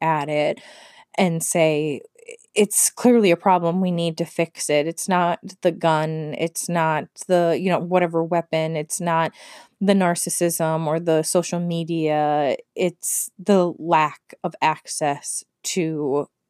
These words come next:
taking care of one's mental health. Anyway, back to smarter folks. So the results were quickly apparent.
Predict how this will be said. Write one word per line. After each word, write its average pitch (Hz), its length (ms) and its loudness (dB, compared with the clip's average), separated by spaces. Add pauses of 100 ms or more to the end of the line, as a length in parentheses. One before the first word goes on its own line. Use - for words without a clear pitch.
(100)
taking 165 420 -4
care 139 540 -2
of 160 260 -6
one's 135 720 -4 (180)
mental 135 340 -4
health. - 420 -8 (680)
Anyway, 151 460 -2 (600)
back 196 200 0
to 180 80 -4
smarter 139 400 -4
folks. - 480 -12 (1160)
So 330 200 6
the 349 120 6
results 349 440 6
were 370 80 8
quickly 254 360 4
apparent. 165 540 0